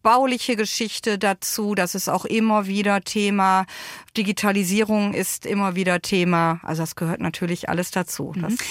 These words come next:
Speaker 2: Gute Kommunikation ist ja sicherlich wichtig in der Position, die Sie haben als Schulleiterin, sowohl nach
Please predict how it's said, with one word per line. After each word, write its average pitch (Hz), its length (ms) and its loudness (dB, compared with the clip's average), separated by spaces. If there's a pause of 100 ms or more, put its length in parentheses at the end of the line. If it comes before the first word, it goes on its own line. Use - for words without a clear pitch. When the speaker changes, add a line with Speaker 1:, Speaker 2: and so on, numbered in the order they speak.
(180)
Speaker 2:
Gute 277 180 2
Kommunikation 202 800 2
ist 185 140 -2
ja 190 80 0
sicherlich 190 460 0
wichtig 175 380 0
in 160 80 0
der 156 80 2
Position, 160 580 -2
die 160 100 0
Sie 160 180 -2
haben 160 260 0
als - 240 -4
Schulleiterin, 180 720 -2 (300)
sowohl 180 220 2
nach 170 120 0